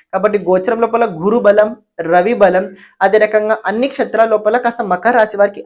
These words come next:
అనుకూలమైన పరిస్థితి అయితే కనబడుతుంది. ఎవరైతే ఐ-, అంటే చెప్పాల్సిన కండిషన్ అలా కాదు, కానీ పాయింట్ ఏంటంటే ఐసీయూలో ఉన్న వ్యక్తి రాబోయే రోజుల్లో కాస్త ప్రశాంతంగా బయటకు వచ్చి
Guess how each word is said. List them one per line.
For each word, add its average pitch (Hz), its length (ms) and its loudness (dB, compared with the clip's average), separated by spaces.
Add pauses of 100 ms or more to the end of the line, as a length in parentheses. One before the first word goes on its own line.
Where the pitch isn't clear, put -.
(140)
అనుకూలమైన 262 500 0 (100)
పరిస్థితి 214 320 -2
అయితే 262 120 -6 (120)
కనబడుతుంది. 175 640 2 (500)
ఎవరైతే 254 460 2 (300)
ఐ-, 190 240 -4
అంటే 190 160 -4 (180)
చెప్పాల్సిన 208 540 -2 (100)
కండిషన్ 214 360 0
అలా 208 180 2
కాదు, 208 260 4
కానీ 202 140 -2 (100)
పాయింట్ 214 220 2
ఏంటంటే 214 260 -4 (680)
ఐసీయూలో 269 460 -6
ఉన్న 254 200 -4
వ్యక్తి 202 260 -6 (100)
రాబోయే 196 340 2
రోజుల్లో 208 320 -2
కాస్త 214 200 -2 (120)
ప్రశాంతంగా 233 680 0
బయటకు 196 320 -2
వచ్చి 196 180 -10